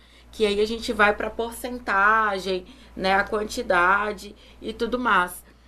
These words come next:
E foi muito interessante, é, descobertas que nós fizemos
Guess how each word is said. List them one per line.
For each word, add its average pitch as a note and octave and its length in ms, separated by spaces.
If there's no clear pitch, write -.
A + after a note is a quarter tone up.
E A3+ 340
foi A#3+ 200
muito C4+ 280
interessante, B3 1040
é, G3 480
descobertas C4+ 1000
que C4+ 140
nós B3 380
fizemos A#3+ 720